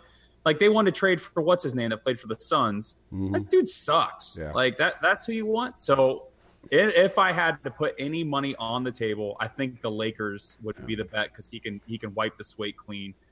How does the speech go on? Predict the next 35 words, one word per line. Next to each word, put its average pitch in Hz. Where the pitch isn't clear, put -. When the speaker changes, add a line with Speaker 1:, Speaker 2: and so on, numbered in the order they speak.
Speaker 1:
and 117
he 120
can 110
learn 117
from 104
Magic 101
how 101
to 95
make 95
a, 90
a, 98
a 107
cold 101
Billy 95
in 98
his 92
pocket. -
Speaker 2:
Yeah, 117
I 113
mean, 113
he's 101
got 110
a 78
home 82
out 80
there 85
already. 73
It's 73
a 76
market 80
that 76
he 80
already 76
has 80
some 76